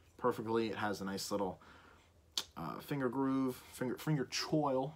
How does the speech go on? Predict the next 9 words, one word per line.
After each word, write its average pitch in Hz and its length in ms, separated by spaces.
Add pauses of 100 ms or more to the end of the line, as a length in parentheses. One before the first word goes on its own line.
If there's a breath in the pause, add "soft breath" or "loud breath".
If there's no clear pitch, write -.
finger 104 220
choil, 123 500
that's 107 220
it, 98 180 (600 loud breath)
um, 98 360 (140)
for 101 180
your 87 100
finger, 120 420
and 98 340